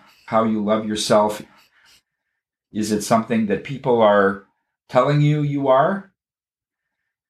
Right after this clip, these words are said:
and that's what you think you are, or is it something bigger and more expensive? The heart is, of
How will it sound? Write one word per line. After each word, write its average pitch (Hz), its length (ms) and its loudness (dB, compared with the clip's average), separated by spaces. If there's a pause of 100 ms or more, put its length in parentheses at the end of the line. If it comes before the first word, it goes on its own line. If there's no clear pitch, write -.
(140)
and 104 140 -6
that's 117 180 2
what - 120 -6
you 110 120 0
think 113 240 -2
you 107 140 -2
are, 127 320 4
or 117 300 0
is 113 200 -2
it 107 120 -4
something 107 640 -2 (640)
bigger 113 340 -2
and 92 280 -6
more 107 160 -2
expensive? 98 680 -6 (1900)
The 107 300 -4
heart 147 560 0 (360)
is, 113 520 -2
of - 100 -18